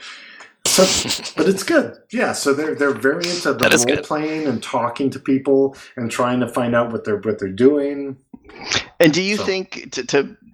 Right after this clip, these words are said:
Speaker 3: be really professional for a second, does that,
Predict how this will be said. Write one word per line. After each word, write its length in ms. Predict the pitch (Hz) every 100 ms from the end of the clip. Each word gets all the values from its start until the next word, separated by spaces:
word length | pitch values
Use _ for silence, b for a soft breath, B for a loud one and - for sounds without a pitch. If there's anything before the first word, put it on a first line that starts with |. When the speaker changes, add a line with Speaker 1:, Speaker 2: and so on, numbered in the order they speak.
| _
Speaker 3:
be 140 | 127
really 280 | 120 127 127
professional 520 | 104 101 123 - -
for 160 | - 101
a 40 |
second, 360 | - - 139 - B B B _ _ 160
does 140 | 143
that, 260 | 151 156